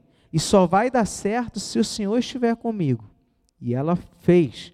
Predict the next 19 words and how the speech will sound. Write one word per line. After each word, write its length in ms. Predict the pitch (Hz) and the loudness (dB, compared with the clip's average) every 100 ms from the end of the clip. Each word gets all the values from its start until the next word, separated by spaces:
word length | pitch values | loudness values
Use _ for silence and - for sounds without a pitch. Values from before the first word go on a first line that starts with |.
| _ - | _ -8
porque 200 | - 147 | -2 0
eu 60 | |
acho 220 | 160 165 | 0 -4
que 60 | - | -12
tinha 340 | - - 180 | -16 -8 -6
paz 420 | 165 - 175 185 160 | -4 0 2 2 -2
no 100 | 160 | -2
coração 600 | 165 156 143 - 147 139 | 0 0 -2 -6 -8 -6
dela 240 | 139 135 | -4 -4
fazer 300 | - 127 127 | -6 -8 -8
isso. 240 | 110 - - _ - | -8 -12 -20 _ -6
Ela 140 | 135 | -4
acreditava 580 | 151 170 160 - 165 165 | -4 -6 -6 -4 -4 -4
que 100 | 170 | -8
aquela 440 | 160 - 170 208 | -8 -4 -2 -2
era 100 | 202 | -2
a 40 | 185 | -4
decisão 500 | 190 - 165 165 165 | -8 -10 -10 -10 -6
correta. 560 | 160 135 110 123 - | -6 -6 -8 -14 -20